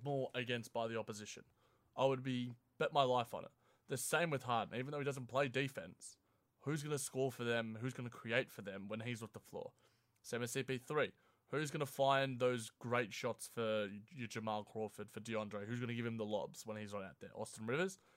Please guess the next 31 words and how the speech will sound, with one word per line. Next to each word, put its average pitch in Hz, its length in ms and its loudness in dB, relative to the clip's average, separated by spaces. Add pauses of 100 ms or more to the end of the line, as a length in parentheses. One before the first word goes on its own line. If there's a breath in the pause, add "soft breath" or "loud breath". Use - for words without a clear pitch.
(280)
Yeah, 175 180 6
maybe. 120 400 2 (540)
Uh, 127 220 10 (140)
and 135 180 4
Giannis. 127 520 6
Giannis, 139 440 6
we've 131 220 -4
seen, 151 400 -2
like, 123 180 0
his 120 160 -6
quintuple, 120 840 -2 (240)
quadruple, 123 760 -2 (540)
mis-, 120 560 -2
massive 123 540 2 (1080)
stats, - 560 2 (140)
stat - 280 2
lines. 101 380 -6 (340)
He 139 100 -2
does 147 240 6 (100)
so - 340 4
much 160 180 2
on 151 80 -6
the 135 60 -2
floor 135 220 -2
that 127 80 0
when 120 120 0
he's 117 200 -2
not 123 140 2
on 156 100 0
the 131 80 4
floor, 107 420 -4